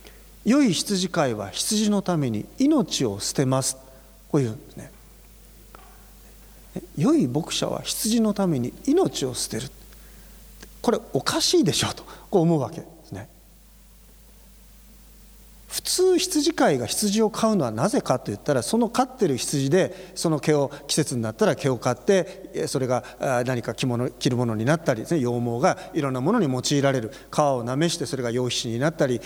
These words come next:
いろんなことのために革細工に使われる。最終的にはその羊を、まあ、要するに食べちゃうわけですよね。羊の、うん、命を取ることで自分が生かされる、それを生業にしているのが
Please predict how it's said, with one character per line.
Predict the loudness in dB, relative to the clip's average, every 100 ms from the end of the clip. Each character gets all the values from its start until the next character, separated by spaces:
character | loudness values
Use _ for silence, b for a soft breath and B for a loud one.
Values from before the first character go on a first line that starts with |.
| B
い | 0
ろ | 0
ん |
な | -2
こ | -2
と | -2
の | 0
た | 2
め | 2
に | 2
革 | -2 -4 0 0
細 | 0 -2
工 | 0
に | 0
使 | 0 0
わ | 0
れ | 0
る。 | -4 -10 B
最 | -2 2 2
終 | 2 -2
的 | 0 0
に | 0
は |
そ | 2
の | 2
羊 | 2 0 0
を、 | 0 B B
ま | 2
あ、 |
要 | 2
す |
る | -2
に |
食 | 0
べ | 0
ち | 2
ゃ | 0
う |
わ | 0
け | -6
で | -10 -12
す | -16 -4
よ |
ね。 | -4 -4 B B B B B -12
羊 | -4 -2 2 4
の、 | 4 4
う | 4
ん、 | 2
命 | 2 2 2 2
を | 0 0 -10 -10 0
取 | 2
る | 2
こ | 2
と | 2 2
で | 2 0 -2
自 | 0 2
分 | 2 4
が | 2
生 | 2
か | 0
さ | 2
れ | 2
る、 | 2 -2 B B
そ | -2 2
れ | 4
を | 4
生 | 4 4
業 | 4 4
に | 4 0
し | 0
て |
い | 0
る |
の | 0
が | 0